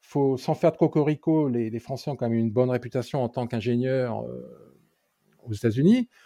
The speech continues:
Parce qu'aux États-Unis, les, quand même, les élèves doués ont plutôt tendance à faire médecine ou avocat ou des, des, des professions de ce type-là. Donc, l'ingénierie, c'est plutôt réservé, euh, il y a beaucoup d'Européens et beaucoup de,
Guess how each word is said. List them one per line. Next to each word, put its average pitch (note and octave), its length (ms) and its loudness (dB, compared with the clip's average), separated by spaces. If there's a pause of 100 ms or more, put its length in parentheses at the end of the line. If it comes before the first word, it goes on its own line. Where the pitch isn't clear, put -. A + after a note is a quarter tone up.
(320)
Parce - 100 -20
qu'aux G#2 100 -6
États-Unis, A#2+ 460 4
les, G#2+ 240 2
quand G#2+ 140 -4
même, A2+ 120 -2
les G#2+ 560 -6
élèves A2 220 4
doués A2 260 4
ont G#2 120 2
plutôt - 360 -8
tendance A2 260 0
à G#2+ 40 -6
faire G2 180 -2
médecine A#2 500 2
ou G#2+ 80 4
avocat A#2+ 640 0
ou G#2 360 -8
des, G#2+ 200 -8
des, G#2+ 180 -10
des G#2 160 -12
professions A2 340 -6
de A2+ 60 -2
ce - 80 -6
type-là. E3+ 360 0
Donc, B2 220 0
l'ingénierie, A#2+ 640 2
c'est - 180 -12
plutôt - 240 -8
réservé, A2+ 640 2
euh, G#2 400 -10 (480)
il - 60 -20
y F#2+ 40 -12
a F#2 60 -10 (200)
beaucoup D3+ 400 2
d'Européens B2 540 2
et A#2 60 2
beaucoup B2 540 -2
de, G#2+ 380 -6